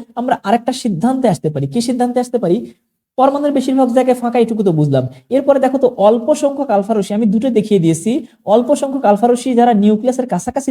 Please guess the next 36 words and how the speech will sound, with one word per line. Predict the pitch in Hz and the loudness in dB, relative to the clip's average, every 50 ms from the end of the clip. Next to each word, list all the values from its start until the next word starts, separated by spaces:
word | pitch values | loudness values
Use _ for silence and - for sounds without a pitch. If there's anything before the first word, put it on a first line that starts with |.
| 233 190 | 0 2
দিয়ে | 190 185 170 | 2 4 4
গেছে | 170 160 - 160 160 208 - - - _ _ _ | 2 0 0 0 -2 -2 -2 -4 -16 _ _ _
তারা | 226 233 240 233 202 | -4 -2 0 2 2
নিজেদের | 196 196 196 226 233 233 - | 2 2 2 0 0 0 0
পথ | 208 208 208 - | -2 -2 -2 -4
থেকে | 240 226 240 208 160 | -4 -2 0 0 0
বেঁকে | 156 147 - 196 175 | -2 0 0 0 0
গেছে। | 151 143 - 135 135 135 139 _ _ - 262 | 0 -2 -4 -6 -6 -6 -8 _ _ -4 -4
এর | 277 269 - 208 | -4 0 0 0
অর্থটা | 220 214 - - 254 247 226 - | 0 0 -6 -8 -6 -6 -6 -6
কি | 202 190 - 254 | -10 -4 -4 -4
একটু | 254 262 254 190 | -2 -2 -2 -2
বুঝবার | 190 190 185 - 226 226 - | -2 -2 -2 -4 -6 -4 -4
চেষ্টা | 180 - 160 135 127 | -4 -4 -4 -4 -2
করো। | 117 113 - - - _ _ _ - 165 | -2 -2 -4 -6 -12 _ _ _ -4 -2
যারা | 226 240 240 220 | 0 2 2 4
নিউক্লিয়াসের | 220 226 240 233 233 285 285 285 294 269 - - | 4 4 2 2 0 -2 0 -2 -2 -4 -2 -4
কাছে | 175 170 - - 254 302 | -4 -2 -2 -6 -6 -4
দিয়ে | 285 269 277 302 | -4 -4 -4 -4
গেছে | 262 262 - 233 233 233 240 | -4 -4 -4 -6 -6 -4 -4
কেন | 254 254 254 294 311 311 - | -2 -2 0 -2 -4 0 2
পথ | 240 220 233 233 - 170 147 | 2 2 2 2 0 0 0
বেঁকে | 170 151 156 156 131 | 0 0 0 0 0
গেল? | 127 120 120 117 117 - - _ _ | 0 0 0 -2 -4 -8 -20 _ _
তোমাদের | - 233 247 269 220 160 190 | -6 -4 -2 -2 0 0 0
এখান | 185 240 247 240 254 | 0 0 -2 -2 -4
থেকে | 247 269 - - - 202 | -4 -4 -4 -4 -4 -8
একটা | 202 - - 233 233 - | -8 -4 -6 -8 -2 -2
তথ্য | 233 220 226 226 - 262 226 | -2 -2 -2 -8 -6 -2 -2
মনে | 214 208 190 185 | 0 2 2 0
রাখতে | 185 190 190 180 | 0 0 -2 -2
হবে | 180 151 165 208 - - - - _ - | 0 4 4 2 2 2 -6 -16 _ -6
যে | 175 208 208 - | -6 -4 -4 -4
সমধর্মী | - 208 233 254 240 262 269 269 277 277 - | -4 -2 -2 0 2 2 2 2 0 -2 -2
চার্জ | 247 254 247 - - - | -2 -2 -2 -4 -4 -2
পরস্পরকে | 220 214 214 214 - 226 220 226 233 | -2 -2 -2 -4 -6 -6 -6 -4 -6